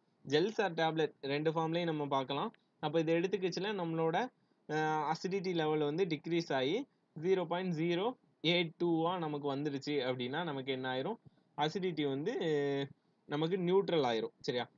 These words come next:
அப்போ இதான் என்னது? ஆன்டாசிடோட வேலை, gastric ஆசிடை neutralize பண்றது. சரியா? ஓகே, இது தமிழ்லயும் பார்க்கலாம். இப்போ,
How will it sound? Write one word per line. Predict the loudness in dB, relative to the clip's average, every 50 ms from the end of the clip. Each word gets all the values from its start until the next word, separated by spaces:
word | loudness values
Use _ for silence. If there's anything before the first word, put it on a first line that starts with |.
| _ -8
அப்போ | -8 -4 -2 2 2
இதான் | 2 2 2 0 0
என்னது? | 0 0 0 0 0 0
ஆன்டாசிடோட | 0 0 0 0 0 0 -2 0 0 -2 0 2 2 2 2 0
வேலை, | 0 0 0 0 0 -2 -2 -2
gastric | 0 0 0 0 -2 -4 -6 -6 -4 -2 -2
ஆசிடை | -4 -4 -4 -4 -4 -2 -2 -4 -6 _ _ _ _ -6
neutralize | -2 -2 -2 -2 -2 -2 -2 -2 -2 -4 -8
பண்றது. | -8 -6 -6 -6 -6 -6 -8 -12 _
சரியா? | -6 -4 -4 -4 -6 _ _ _ _ _ _ _ _ _ _ _ _ _ _
ஓகே, | -20 -10 -8 -8 -8 -8 -10 _ _ _ _ _ _ _ -2
இது | 0 0 0
தமிழ்லயும் | 2 0 0 0 0 0 0 0 0 0
பார்க்கலாம். | -2 -2 -2 -4 -4 -4 -4 -6 _ _ _ _ _ _ _ _ _ _ _ _ _ _ _ _ _ _ _ _ _ -16 -8
இப்போ, | -8 -2 0 2